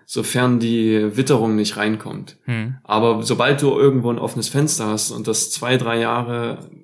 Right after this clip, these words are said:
Speaker 1: allen Jahreszeiten ausgesetzt ist, dann geht das Ganze sehr, sehr schnell. Es bildet sich Schimmel, ähm, das Mauerwerk wird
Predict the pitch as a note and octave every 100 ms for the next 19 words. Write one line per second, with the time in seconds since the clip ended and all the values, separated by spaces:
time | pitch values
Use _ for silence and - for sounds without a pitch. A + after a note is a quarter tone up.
0 | _ - B2 B2+ A#2+ A#2+ - A#2 A#2 -
1 | B2 A#2 A2 G#2+ B2+ A#2 - - _ _
2 | _ _ _ A2+ A#2 A#2 A#2 B2 A2+ A#2+
3 | B2+ B2 A#2+ A#2+ B2 C#3+ D3 - _ _
4 | _ _ - - A#2+ A2 - A2 - C#3+
5 | C#3 C#3+ C3+ - A#2 A2+ G#2+ A#2 A#2+ B2+
6 | B2 A#2+ A2+ A2+ A2+ - D2+